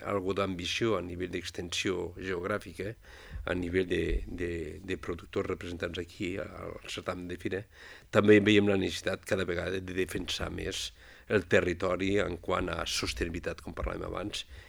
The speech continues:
i en quant a productors. Entenem que això és primordial. Mos estimem més ser una mica més modestos a nivell d'extensió i poder potenciar més lo que és el marc territorial, que aquest marc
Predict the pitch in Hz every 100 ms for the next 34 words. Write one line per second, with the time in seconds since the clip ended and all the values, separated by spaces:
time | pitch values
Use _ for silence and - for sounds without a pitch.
0 | - 92 92 - 92 85 82 85 82 -
1 | 90 87 - - - - - - - -
2 | 117 113 120 110 123 113 104 113 110 107
3 | 107 - 98 - - 90 87 85 82 85
4 | 80 80 82 - - 101 104 104 107 -
5 | 107 107 107 104 - - - - 104 101
6 | 98 104 95 92 92 98 - 92 92 92
7 | 90 87 90 - 92 - - 143 - -
8 | - - - - 113 107 117 104 104 101
9 | 95 104 - 95 - 98 90 92 90 -
10 | - 87 95 - 92 98 92 98 98 -
11 | - - 90 95 101 120 - - - -
12 | - 107 117 117 131